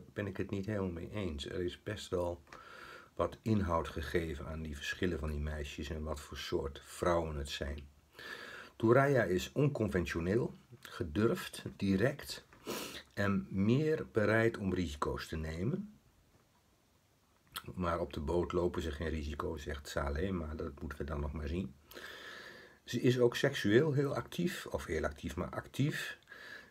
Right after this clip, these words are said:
Dit in tegenstelling tot Ilham. Het citaat,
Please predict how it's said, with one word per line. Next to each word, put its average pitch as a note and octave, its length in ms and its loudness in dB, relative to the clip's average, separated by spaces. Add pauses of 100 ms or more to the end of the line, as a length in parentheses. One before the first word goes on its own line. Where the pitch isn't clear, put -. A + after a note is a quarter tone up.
Dit A2+ 180 4
in G#2 180 0
tegenstelling A2+ 600 6
tot F#2+ 320 2
Ilham. D#2 520 2 (1000)
Het - 180 -8
citaat, A2+ 640 0